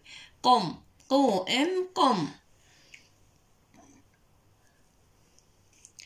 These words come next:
تعرفنا على كلمات جديدة في هذا الدرس، وهي كلمة دبو، دبو، دبو، وكلمة منير، منير، صديقنا منير.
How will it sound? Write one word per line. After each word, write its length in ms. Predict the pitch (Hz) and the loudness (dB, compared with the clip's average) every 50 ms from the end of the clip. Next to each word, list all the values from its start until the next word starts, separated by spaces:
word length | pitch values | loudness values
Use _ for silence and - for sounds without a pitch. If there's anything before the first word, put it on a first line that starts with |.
| - _ - | -18 _ -4
تعرفنا 520 | 226 202 214 220 240 302 311 302 302 294 | 0 2 2 2 2 0 -2 -2 -2 -2
على 240 | 247 226 214 214 214 | 0 0 0 -2 -2
كلمات 540 | 214 - 240 214 214 214 233 254 277 - 285 | -2 -2 -2 -2 0 0 0 0 0 0 -2
جديدة 280 | 277 247 269 233 226 226 | -2 -2 -2 -4 -4 -4
في 160 | 220 233 226 | -4 -2 0
هذا 200 | 247 247 226 208 | 0 0 0 0
الدرس، 320 | 202 185 214 247 269 269 | -2 -2 -2 -2 -2 -2
وهي 200 | 254 240 214 202 | 0 0 0 0
كلمة 460 | 202 - 240 220 214 214 233 277 302 - - - - - - - - - - - _ _ - | 0 -2 -2 -2 -2 -2 -2 -4 -4 -6 -10 -20 -20 -20 -20 -20 -20 -20 -20 -20 _ _ -12
دبو، 1080 | 175 156 240 254 294 330 - - - _ _ - 226 208 202 277 320 285 208 151 131 - _ _ _ _ | -8 -2 2 2 2 2 0 -6 -18 _ _ -14 -14 -4 2 4 4 4 4 2 -2 -10 _ _ _ _
دبو، 1120 | - 170 175 233 247 269 269 - - _ _ _ _ - - - 233 302 285 226 160 151 - - _ _ _ _ _ | -8 -4 0 2 2 2 0 -2 -10 _ _ _ _ -20 -6 0 2 4 4 4 2 -4 -10 -16 _ _ _ _ _
دبو، 680 | - 220 233 262 269 254 - 302 247 226 254 196 185 190 | -2 0 0 0 0 -2 -6 -8 -4 0 0 2 4 2
وكلمة 560 | 190 190 - 226 226 226 226 233 233 262 294 285 - - - - - - - - - - - - | 2 2 0 -2 -2 0 0 0 0 0 -2 -4 -8 -16 -20 -20 -20 -20 -20 -20 -20 -16 -10 -4
منير، 840 | 196 208 220 226 240 262 277 277 240 214 - - 233 277 311 339 | -2 0 0 2 2 2 2 2 0 0 2 2 2 2 2 2
منير، 440 | 330 302 269 240 226 220 214 202 190 | 2 2 2 2 2 0 0 0 0
صديقنا 680 | 190 - 214 190 190 214 226 - - 247 254 269 262 349 403 403 370 - - - | 0 0 0 0 0 -2 -4 -2 0 0 2 2 2 2 0 -2 -6 -10 -10 -6
منير. 720 | 226 196 208 220 233 240 240 233 214 208 190 190 - - | -2 0 0 2 2 0 0 0 2 2 0 0 -2 -8